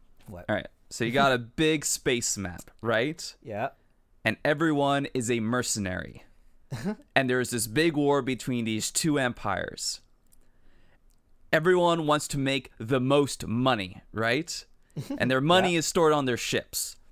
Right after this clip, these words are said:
Speaker 1: Right.
Speaker 2: And they're going around doing contracts for, for these different sides. Like, "Oh, you gotta escort, escort these guys.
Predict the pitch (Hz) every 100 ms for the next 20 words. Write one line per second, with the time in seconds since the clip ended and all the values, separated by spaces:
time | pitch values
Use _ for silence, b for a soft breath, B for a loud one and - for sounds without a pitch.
0 | - _ 104 101 - - 139 135 117 196
1 | 214 175 165 160 139 156 160 - 175 196
2 | - 123 107 - - - - - _ _
3 | _ _ - 156 165 147 - - 151 160
4 | 135 156 143 - 170 123 107 - 127 143
5 | 151 131 - - 160 - 143 - 160 143
6 | 131 120 - 131 120 107 101 -